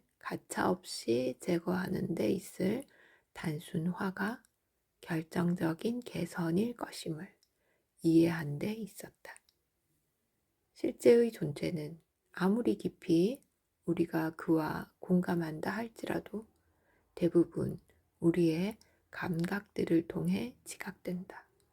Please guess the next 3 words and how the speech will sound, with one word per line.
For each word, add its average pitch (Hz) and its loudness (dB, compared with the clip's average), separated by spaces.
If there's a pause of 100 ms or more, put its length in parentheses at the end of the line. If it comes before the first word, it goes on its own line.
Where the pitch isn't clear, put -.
(640)
다시 - -6
말해 175 -2 (380)
우리에게 175 2